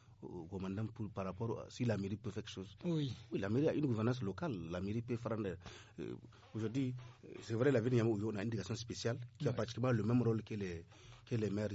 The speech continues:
Speaker 1: élus. Donc,
Speaker 2: Oui.
Speaker 1: ils peuvent effectivement prendre des arrêtés pour fixer des prix et les, les gens sont obligés de se conformer.
Speaker 2: D'accord.
Speaker 1: Donc, c'est la même chose parce qu'en tout cas, le conseil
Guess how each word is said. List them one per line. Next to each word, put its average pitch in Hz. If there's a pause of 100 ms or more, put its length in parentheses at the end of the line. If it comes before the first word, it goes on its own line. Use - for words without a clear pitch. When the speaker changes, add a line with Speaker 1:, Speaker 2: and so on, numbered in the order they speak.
(100)
Speaker 1:
élus. 110
Donc, 120
Speaker 2:
Oui. 165
Speaker 1:
ils 143
peuvent 120
effectivement 156
prendre 190
des 139
arrêtés 110 (420)
pour 156
fixer 143
des 127
prix 160
et 143
les, 131
les 107
gens 117
sont 120 (360)
obligés 110
de 98
se -
conformer. 82 (200)
Speaker 2:
D'accord. 120
Speaker 1:
Donc, 120
c'est 101
la 101
même 175
chose 123
parce -
qu'en 139
tout 113
cas, 131
le 113
conseil 120